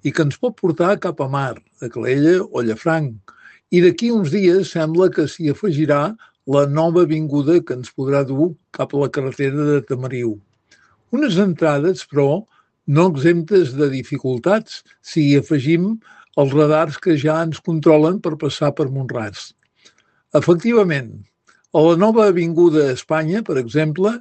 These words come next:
no s'hi podria fer més fàcil la circulació a l'altura del carrer Ample?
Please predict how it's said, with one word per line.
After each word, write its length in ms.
no 160
s'hi 200
podria 440
fer 200
més 200
fàcil 400
la 160
circulació 720
a 80
l'altura 480
del 200
carrer 280
Ample? 320